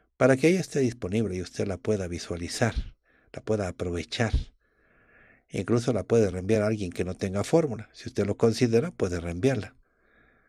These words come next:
a través de enviar a un amigo. O también puede adquirir su fórmula,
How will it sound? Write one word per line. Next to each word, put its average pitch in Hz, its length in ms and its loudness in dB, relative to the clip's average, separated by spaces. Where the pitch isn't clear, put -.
a - 140 -2
través 101 480 4
de 92 240 -6
enviar 104 320 4
a 113 60 2
un 110 120 -2
amigo. 123 360 -8
O 117 120 6
también 120 280 6
puede 117 220 2
adquirir 120 440 0
su - 240 2
fórmula, 127 640 2